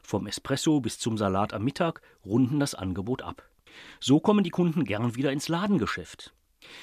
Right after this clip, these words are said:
Nach Hause liefern lassen sie sich das bestellte Buch nur, wenn es gar nicht anders geht.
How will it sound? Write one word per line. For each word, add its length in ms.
Nach 180
Hause 260
liefern 460
lassen 280
sie 80
sich 160
das 160
bestellte 420
Buch 240
nur, 320
wenn 140
es 180
gar 240
nicht 300
anders 380
geht. 360